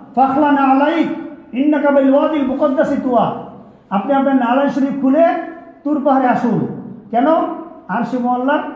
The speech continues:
সত্তর হাজার ভাগের এক ভাগ নূর তুর পাহাড়ে বর্ষিত হয়েছে। স্যান্ডেল মোবারক, নালায় শরীফ খুলে আসুন।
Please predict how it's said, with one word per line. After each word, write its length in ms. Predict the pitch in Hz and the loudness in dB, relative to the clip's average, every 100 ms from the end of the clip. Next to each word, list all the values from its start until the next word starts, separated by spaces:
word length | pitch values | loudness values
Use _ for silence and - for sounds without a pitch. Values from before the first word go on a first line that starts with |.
| - - | -12 -6
সত্তর 320 | 254 - 302 | -4 0 0
হাজার 200 | 254 247 | 0 0
ভাগের 240 | 240 226 | -2 -2
এক 160 | 208 196 | 0 0
ভাগ 240 | 214 208 | 0 0
নূর 240 | 269 320 - - - | 0 0 -2 -8 -4
তুর 160 | 233 208 | -2 0
পাহাড়ে 200 | 220 214 | 0 0
বর্ষিত 340 | 190 - 196 | -2 -2 -2
হয়েছে। 420 | 175 175 - 147 - - - - - - _ _ _ | -2 -2 -4 -6 -10 -14 -20 -20 -20 -20 _ _ _
স্যান্ডেল 360 | - 226 240 240 | -2 0 2 0
মোবারক, 320 | 214 214 185 175 | 2 2 2 2
নালায় 320 | 180 185 196 | 2 2 2
শরীফ 280 | - 196 160 - - - - - - - | 0 -2 -2 -6 -12 -16 -20 -20 -20 -6
খুলে 180 | 233 269 | 0 2
আসুন। 460 | 202 - 139 - | 0 -2 -6 -8